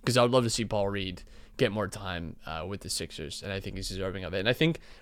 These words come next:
right now there's an opening on the roster for that, at least. You know, like, there, there's an opening to be, like, that third guy, uh, the third big man on, on this roster. And, and, you know, again, it's not a,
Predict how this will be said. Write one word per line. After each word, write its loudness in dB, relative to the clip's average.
right 8
now 8
there's 8
an 4
opening 4
on -2
the 0
roster 2
for 6
that, -2
at -6
least. -8
You -4
know, -2
like, 0
there, 2
there's 6
an 4
opening 2
to -10
be, -2
like, -2
that -4
third -2
guy, -2
uh, 0
the 0
third -2
big -4
man -4
on, -6
on -8
this -8
roster. -2
And, -6
and, -10
you -10
know, -6
again, 8
it's -4
not 10
a, 12